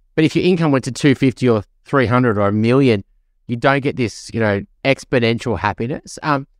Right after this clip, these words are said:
but then there's been reports recently that have sort of counter, like, have sort of kind of argued that against that. Um, what's your sort of take on,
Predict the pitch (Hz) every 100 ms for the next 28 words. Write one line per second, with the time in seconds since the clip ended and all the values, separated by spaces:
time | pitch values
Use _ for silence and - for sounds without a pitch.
0 | - 156 196 240 190 156 127 117 127 101
1 | 110 123 160 127 110 104 98 104 101 127
2 | 117 110 - 120 120 107 135 113 - _
3 | _ - 120 113 - 117 135 127 120 101
4 | 110 104 113 135 - 120 92 - 110 110
5 | - _ _ _ _ _ 175 208 240 202
6 | 196 147 - 120 120 127 135 117